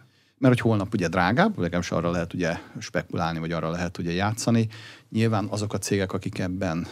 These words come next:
vagy ennek a termelésében részt vesznek, azoknak is ugye meg lehet venni az értékpapírjait. Ö,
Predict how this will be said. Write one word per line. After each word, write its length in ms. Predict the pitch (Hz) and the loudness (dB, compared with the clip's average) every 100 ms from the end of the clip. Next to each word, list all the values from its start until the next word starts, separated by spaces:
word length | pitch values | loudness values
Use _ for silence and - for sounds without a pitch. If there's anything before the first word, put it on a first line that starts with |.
| - | 0
vagy 160 | 82 80 | 0 -4
ennek 180 | 85 - | -4 -4
a 40 | |
termelésében 840 | - 92 92 85 80 - 92 87 | 0 0 2 0 -2 -2 -2 -2
részt 240 | 85 85 - | -2 -2 -2
vesznek, 480 | 98 - 85 78 - - | -4 -4 -6 -8 -12 -8
azoknak 640 | 90 87 - 104 87 - | -6 -6 -4 -2 -2 -2
is 140 | 90 | -4
ugye 140 | - 85 | -2 -2
meg 180 | 85 | -2
lehet 220 | 87 82 - | -2 -4 -4
venni 220 | 85 85 | -4 -2
az 120 | 82 | -2
értékpapírjait. 1040 | 85 85 92 - 90 101 90 87 90 - - - - - - _ | -4 -4 -6 -6 -4 -2 0 0 -2 -6 -18 -18 -18 -20 -20 _
Ö, 240 | - 98 | 0 2